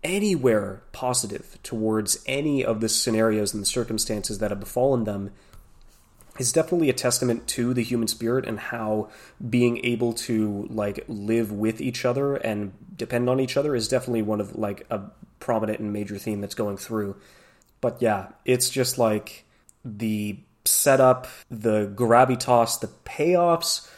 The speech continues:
on a lot of these characters and how they were able to just go through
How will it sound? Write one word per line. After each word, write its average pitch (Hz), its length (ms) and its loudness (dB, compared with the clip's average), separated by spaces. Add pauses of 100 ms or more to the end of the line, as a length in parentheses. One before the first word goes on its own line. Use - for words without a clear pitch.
(220)
on 131 160 2
a 127 40 4
lot 123 260 4
of 117 80 -2
these 123 180 0
characters 123 560 2
and 120 180 -6
how 120 440 2
they 117 120 6
were 113 200 2
able 113 220 0
to 107 640 0 (560)
just 110 640 -4
go 123 300 6
through 120 680 0